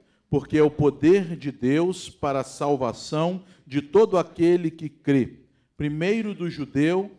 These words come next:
e também do grego, visto que a justiça de Deus se revela no evangelho de fé em fé,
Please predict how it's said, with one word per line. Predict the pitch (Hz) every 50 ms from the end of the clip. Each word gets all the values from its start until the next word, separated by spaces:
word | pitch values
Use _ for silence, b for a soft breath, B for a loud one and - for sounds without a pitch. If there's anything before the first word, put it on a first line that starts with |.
| _ _
e | - 151
também | 151 - 170 160 147 139 151 160 180 180
do | 165 175 170
grego, | - - 143 151 160 160 160 - - - _ _ _ b b b b b b
visto | b 117 143 180 190 190 190 - - 165 156 160
que | 160 165
a | 160 -
justiça | 143 143 147 127 - - - 240 262 - - - 208
de | - - 160
Deus | - - - 139 147 160 170 170 175 175 - - - B B B
se | B - 175 175
revela | 156 160 147 139 123 147 170 196 208 208 202 190
no | 185 180 175
evangelho | 170 165 170 151 143 123 135 143 143 147 151 151 156 170 170 170 - - b b b b b
de | 113 135 131
fé | 135 - - - 170 180 196 208 202 - 185
em | 180 170 160
fé, | 160 - - 151 143 139 127 113 - - - _